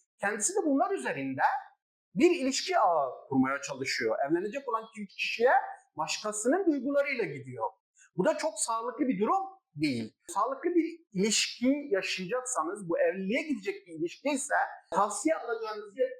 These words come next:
WhatsApp grupları değil. İlk önce kendinize güveneceksiniz, ilk önce kendinize inanacaksınız, kendi kişilik değerlerinizi kendini değerlendirip korumuş olacaksınız. Eğer buna rağmen halen oturmamış duygularınız varsa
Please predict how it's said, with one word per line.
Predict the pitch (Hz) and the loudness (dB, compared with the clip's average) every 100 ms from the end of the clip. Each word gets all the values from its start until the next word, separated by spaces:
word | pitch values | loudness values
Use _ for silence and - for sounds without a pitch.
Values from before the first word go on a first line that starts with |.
| _ | _
WhatsApp | - 226 226 202 175 190 | -6 -6 -4 -10 -12 -14
grupları | 185 - 247 285 | -6 -2 -2 -2
değil. | 277 - _ _ _ _ _ _ | -12 -18 _ _ _ _ _ _
İlk | 320 359 | -4 -2
önce | 339 208 269 - | -2 -4 -6 -8
kendinize | 415 415 359 370 | -8 -8 -6 -8
güveneceksiniz, | 269 269 269 269 269 - 269 - - | -4 -4 -4 -8 -16 -18 -20 -20 -18
ilk | - | -2
önce | 427 415 415 | 0 0 -2
kendinize | 277 269 - 339 | -12 -18 -14 -8
inanacaksınız, | 262 269 277 277 - 277 302 - _ _ _ | -6 -4 -4 -6 -8 -12 -14 -16 _ _ _
kendi | - 392 - 320 - | -4 -2 -2 -6 -14
kişilik | - - 269 359 370 | -10 -6 -4 -4 0
değerlerinizi | 262 202 359 165 311 277 269 120 - _ _ _ _ | 2 2 0 -4 -6 -12 -14 -16 -18 _ _ _ _
kendini | 349 180 190 - - | -2 0 0 -4 -2
değerlendirip | 226 185 170 160 - _ _ - | -2 0 -4 -8 -16 _ _ -2
korumuş | - - 269 | -2 -2 -6
olacaksınız. | 330 339 302 311 - 339 - _ _ | -8 -4 -4 -4 -8 -12 -14 _ _
Eğer | 392 240 220 196 | 2 4 2 -2
buna | 285 302 | 0 2
rağmen | - 208 208 202 | 2 0 -8 -6
halen | 220 226 - - | -6 -6 -8 -14
oturmamış | _ 247 233 359 - | _ _ -8 -8 -10
duygularınız | 302 165 - - | -8 -2 -2 -2
varsa | - - - | -2 -2 -2